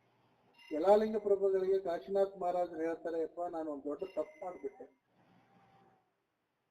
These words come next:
"ಏನ್ ತಪ್ಪು ಮಾಡ್ದಿ?" "ಏನಿಲ್ಲ, ಸಿದ್ದರಾಮ ಶಿವಗಳು ಅಮೃತ ಕುಂಡದಲ್ಲಿ ಅನುಷ್ಠಾನ ಕುಳಿತಿದ್ರು.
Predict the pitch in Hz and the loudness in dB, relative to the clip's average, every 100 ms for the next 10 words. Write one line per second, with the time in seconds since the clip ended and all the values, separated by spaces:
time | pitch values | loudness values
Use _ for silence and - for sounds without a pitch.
0 | - 156 202 214 214 202 190 175 135 131 | -4 4 6 6 0 0 0 0 0 -4
1 | 127 - _ _ _ - 165 196 190 185 | -8 -12 _ _ _ -8 0 4 4 2
2 | 190 190 196 165 190 208 202 202 180 180 | 0 -2 -6 -2 2 4 2 0 -6 -6
3 | 170 170 151 165 190 175 170 160 156 175 | -6 -4 -4 -4 -8 -8 -10 -6 -6 -4
4 | 156 165 160 185 165 - 143 - 160 131 | -6 -6 -8 -10 -10 -10 -12 -8 -10 -6
5 | 139 202 | -4 -4